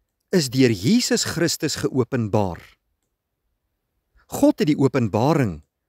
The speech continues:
oor wat binnekort moet gebeur, vir hom gegee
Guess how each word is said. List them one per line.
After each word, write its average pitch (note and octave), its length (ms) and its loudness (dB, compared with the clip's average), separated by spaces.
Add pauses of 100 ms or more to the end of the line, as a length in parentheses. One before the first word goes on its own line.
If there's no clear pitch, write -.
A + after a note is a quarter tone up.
oor G3 180 6
wat B2 220 -2
binnekort A3 480 -2
moet D3+ 180 -4
gebeur, G#2+ 560 -4 (380)
vir D3 180 2
hom D#3+ 260 2
gegee B2+ 540 -2